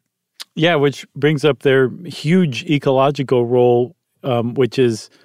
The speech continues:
like, planting new forests, like, keeping forests healthy by forgetting about nuts. And the nut is actually a seed, and it grows into a new tree that the squirrel helped move away from the tree.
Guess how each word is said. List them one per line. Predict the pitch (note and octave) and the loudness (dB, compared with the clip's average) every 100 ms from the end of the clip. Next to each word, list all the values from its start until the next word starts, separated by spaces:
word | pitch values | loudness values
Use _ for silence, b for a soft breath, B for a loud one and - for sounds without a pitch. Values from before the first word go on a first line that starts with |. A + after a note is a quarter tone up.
| b b b - | b b b -4
like, | B2+ A#2 - | -2 -2 -6
planting | - D3 D3 C#3+ C3 | -2 -2 0 -2 0
new | C#3 | 0
forests, | C#3 - D#3+ - - - | 0 0 0 0 -6 -8
like, | A#2+ | -8
keeping | - C#3 C#3 | -6 -4 -4
forests | - C#3 C#3 A2+ - | -2 0 0 -2 -6
healthy | C#3 D3+ B2 | -2 -2 -2
by | A#2 A#2+ A#2 B B B B | 0 0 -2 B B B B
forgetting | - - B2+ B2 C#3+ D3 | -10 -4 -2 2 2 2
about | C3 B2+ B2+ | 2 0 0
nuts. | B2+ D#3 D#3+ - - | 0 0 -2 -6 -6
And | B2 | -2
the | B2 B2 - | -2 -2 -4
nut | A#2 B2 - - | -4 -4 -4 -8
is | B2 G#2 | -6 -6
actually | - B2+ C3 A2+ | -6 -8 -4 -4
a | |
seed, | A2+ - A3+ G#3 | -4 -2 0 2
and | F3+ C3+ | 0 -2
it | |
grows | C3+ C3 C3+ A#2+ | -2 2 2 0
into | C3 B2+ | 0 2
a | B2+ | 2
new | A#2+ B2+ | 2 -2
tree | A#2 - C3 A#2+ B2+ C3 | -4 -4 -2 -2 -6 -6
that | A#2 B2+ | -6 -4
the | B2 | -6
squirrel | - C3+ C3 A#2+ | -6 -2 -2 0
helped | A#2 A#2+ | -4 -4
move | A#2+ B2+ A#2+ | 0 0 0
away | A#2 B2 A#2+ | 0 2 2
from | - A#2 | -2 -8
the | A2 | -8
tree. | - C#3 A#2+ | -4 -2 -2